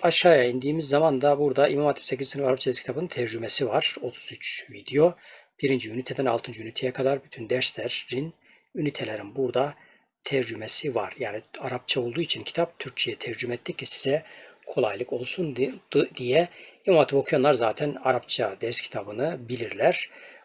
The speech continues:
Onu Türkçe'ye tercüme ettik. Şöyle yukarıya geldiğimiz zaman arkadaşlar son olarak buradan abone olalım. Abone olduktan sonra da bildirim zilini açalım ki yüklediğimiz videolar size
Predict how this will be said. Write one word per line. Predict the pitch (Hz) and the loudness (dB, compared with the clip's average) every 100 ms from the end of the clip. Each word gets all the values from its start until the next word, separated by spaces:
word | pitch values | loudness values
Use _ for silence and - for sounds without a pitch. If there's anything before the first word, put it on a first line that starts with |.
| - | -4
Onu | 196 110 - | -2 -2 -4
Türkçe'ye | 151 - 123 156 | -8 -4 -4 -2
tercüme | 120 110 135 | -4 -2 -2
ettik. | 110 - - | -4 -6 -10
Şöyle | - 120 | -6 -4
yukarıya | 165 - 143 110 | -2 2 4 4
geldiğimiz | 110 120 135 143 | 0 -2 -2 2
zaman | 147 143 | 2 2
arkadaşlar | 139 135 - 156 | 2 -2 0 -2
son | - 170 | 0 2
olarak | 127 123 165 - | 4 2 0 -4
buradan | 123 135 165 _ _ _ _ _ - | 0 2 0 _ _ _ _ _ -8
abone | 156 131 104 | -4 -4 -6
olalım. | 95 98 139 - - | -8 -6 -6 -6 -4
Abone | 143 160 | -2 0
olduktan | 135 - 135 | -2 -2 -2
sonra | 131 123 | -2 -2
da | 127 127 | -2 -2
bildirim | 117 123 117 | -2 -2 -2
zilini | 110 104 101 | -6 -10 -10
açalım | 113 127 147 143 | -6 -2 -2 -2
ki | 135 | -4
yüklediğimiz | 127 131 120 104 104 127 | -2 -2 -4 -6 -10 -6
videolar | 131 123 139 - - _ _ _ _ _ _ _ | -2 2 0 -2 -10 _ _ _ _ _ _ _
size | - - 147 117 135 320 | -8 -6 -2 0 0 -4